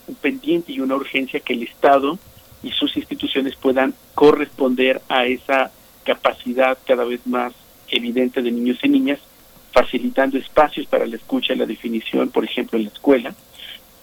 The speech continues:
También el lograr que esos niños y niñas que han sido víctimas de violencia en este tiempo puedan tener una respuesta institucional,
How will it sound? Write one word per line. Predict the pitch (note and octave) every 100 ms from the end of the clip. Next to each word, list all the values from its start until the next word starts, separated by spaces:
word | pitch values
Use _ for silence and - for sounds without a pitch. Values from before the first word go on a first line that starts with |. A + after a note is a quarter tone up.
| -
También | - A#3+ B2 C#3 - -
el | C3+ B2
lograr | A#2+ A#2+ C#3 D3
que | - C#3
esos | -
niños | C3 C3+ B2+
y | B2+
niñas | B2+ A#2+
que | -
han | A#2+
sido | - C#3 B2
víctimas | B2 - B2+ A#2+ A2+
de | A2+
violencia | A2 A2 B2 A#2+ A#2+
en |
este | A#2+ - B2
tiempo | - B2 A#2 B2+ - - - -
puedan | C3+ C3+ C#3
tener | B2 B2+
una | B2+
respuesta | B2 - B2 -
institucional, | B2 - - A2 B2+ A#2 B2